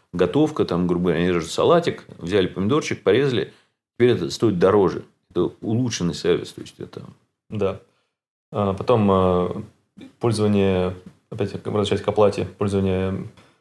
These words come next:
Speaker 2: валютой, там, картами, биткоины, там, все эти криптовалюты. Вот,
Speaker 1: Да,
Speaker 2: э,
Speaker 1: вот тут вообще эти банкоматы, которые биткоины можешь пла-, э, деньги засунуть, перевести в биткоины, там,
Speaker 2: Прямо
Speaker 1: снять.
Speaker 2: на улице стоят,
Speaker 1: Да.
Speaker 2: да,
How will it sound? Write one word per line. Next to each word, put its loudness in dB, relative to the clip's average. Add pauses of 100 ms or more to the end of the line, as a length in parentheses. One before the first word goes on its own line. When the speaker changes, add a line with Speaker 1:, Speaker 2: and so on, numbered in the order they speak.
(160)
Speaker 2:
валютой, 0
там, -4
картами, 0
биткоины, -2
там, -6
все -8
эти -10
криптовалюты. -4
Вот, -6
Speaker 1:
Да, 8
Speaker 2:
э, 8
Speaker 1:
вот 4
тут 2
вообще 2
эти 0
банкоматы, 2
которые 0 (240)
биткоины 2
можешь 2
пла-, 4
э, 0
деньги 2
засунуть, 2
перевести -2
в -4
биткоины, 0 (440)
там, -4 (120)
Speaker 2:
Прямо 4
Speaker 1:
снять. 4
Speaker 2:
на 8
улице 2
стоят, 2
Speaker 1:
Да. 0
Speaker 2:
да, -6